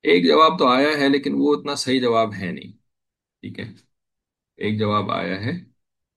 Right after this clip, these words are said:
नफ्स, ठीक है, लेकिन ये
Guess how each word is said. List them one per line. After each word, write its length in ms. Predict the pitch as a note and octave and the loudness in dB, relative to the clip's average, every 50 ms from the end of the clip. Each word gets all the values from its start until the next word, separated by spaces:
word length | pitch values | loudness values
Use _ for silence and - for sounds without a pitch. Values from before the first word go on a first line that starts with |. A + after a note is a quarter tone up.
| _ _ _ _ _ - | _ _ _ _ _ -6
नफ्स, 720 | F2+ F2+ F2+ F2 F2 - - - - - - - _ _ _ _ _ _ _ _ _ _ _ _ _ _ _ _ _ _ _ _ _ _ - | -2 -2 0 -2 -2 -2 -4 -2 -2 -4 -6 -8 _ _ _ _ _ _ _ _ _ _ _ _ _ _ _ _ _ _ _ _ _ _ -12
ठीक 160 | - - - | -10 -6 -6
है, 360 | F#2+ F2 - - - - _ _ _ _ _ _ _ _ - | -6 -6 -6 -10 -16 -20 _ _ _ _ _ _ _ _ 0
लेकिन 320 | G#2+ A2 G#2+ A2 B2 B2 | 0 2 2 2 0 0
ये 220 | A#2 A2+ B2 B2+ | 0 2 4 4